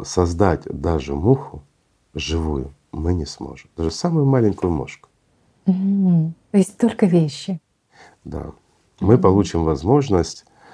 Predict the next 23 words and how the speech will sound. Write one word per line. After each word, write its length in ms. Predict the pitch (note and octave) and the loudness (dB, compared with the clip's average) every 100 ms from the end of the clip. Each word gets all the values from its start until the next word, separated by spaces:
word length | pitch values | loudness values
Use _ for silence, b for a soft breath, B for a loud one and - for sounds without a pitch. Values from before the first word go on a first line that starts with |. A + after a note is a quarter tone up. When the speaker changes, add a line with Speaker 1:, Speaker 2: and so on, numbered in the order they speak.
| B B _ | B B _
Speaker 1:
ну 140 | G2+ C3 | 2 2
вот, 100 | G#2 - _ _ _ _ _ _ _ _ _ _ | 2 -4 _ _ _ _ _ _ _ _ _ _
простой 360 | F2+ - G#2 G2 | -6 2 2 2
пример. 340 | E2+ D#2+ F#3 | 0 0 -2
Speaker 2:
Мгм. 240 | F3 F#3 F3 - _ - | -2 -4 -6 -10 _ 0
Speaker 1:
Давайте 360 | G2 C#3 C#3 | 4 6 4
вспомним 480 | G2 - G2+ F#2 E2 | -2 2 2 4 0
форум, 440 | - E2+ C#2 C2+ - - | -2 -4 -4 -6 -10 -10
который 300 | D2+ G2+ F2 | 0 0 0
прошёл 360 | E2 - G2 | -2 0 0
двенадцатого 560 | D2+ D2 E2 E2 - D2 | 0 -2 -4 -6 -8 -4
ноября 680 | D#2+ D#2+ D#2 D#2 F#2 E2 C#2+ _ _ _ _ | 0 0 0 2 2 2 -2 _ _ _ _
две 140 | C#2+ | -10
тысячи 340 | - - - A#2+ | -10 -12 -12 -8
двадцать 240 | C3+ - | -8 -8
второго 240 | - - - | -10 -10 -10
года, 240 | - - - | -14 -14 -12
этого 360 | D2 - - | -12 -12 -14
года, 300 | - - - - | -14 -14 -14 -6
да? 180 | F#2+ - _ _ _ _ _ | -6 -6 _ _ _ _ _
Хороший 320 | - G#2+ - F#2 | 2 2 2 -2
форум, 340 | - C#2 C#2 | -2 -4 -4
замечательный. 720 | D#2+ E2 - C#2+ C2+ - E2+ | -4 -4 -4 -8 -8 -16 -20